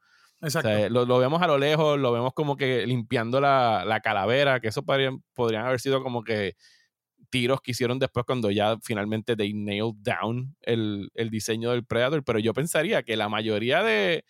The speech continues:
Speaker 2: de, del cast, o sea, no vieron el monstruo, o sea, lo, lo vio Arnold Schwarzenegger en ese, en los, esas últimas semanas de filmación cuando estaban filmando el, el one on one entre ellos dos.
Speaker 1: Ujú,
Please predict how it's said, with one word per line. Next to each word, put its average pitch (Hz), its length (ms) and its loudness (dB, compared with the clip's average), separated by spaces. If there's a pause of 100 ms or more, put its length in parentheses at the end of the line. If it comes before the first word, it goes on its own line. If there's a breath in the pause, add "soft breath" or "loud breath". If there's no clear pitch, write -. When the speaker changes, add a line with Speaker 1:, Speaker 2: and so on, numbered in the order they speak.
(560 soft breath)
Speaker 2:
de, 107 320 0
del 110 260 -4
cast, - 440 -2 (200)
o - 240 -20
sea, 113 240 0
no 120 580 0
vieron 147 640 2
el 127 200 0
monstruo, 135 460 -2
o 92 40 -6
sea, 107 180 0
lo, 107 200 0
lo 107 200 -2
vio 110 220 0
Arnold 160 240 -2
Schwarzenegger 135 640 0
en 110 160 -2
ese, 123 440 0
en 110 80 -4
los, 110 200 -2
esas 120 200 -4
últimas 135 420 -2
semanas 120 380 0
de 131 80 -4
filmación 120 540 -4
cuando 117 200 -8
estaban 107 260 -4
filmando 120 600 0 (300 soft breath)
el, 95 580 -2
el 107 120 0
one 107 300 0
on 123 220 -2
one 123 180 0
entre 104 260 -2
ellos 110 200 0
dos. 165 240 2
Speaker 1:
Ujú, 185 280 -2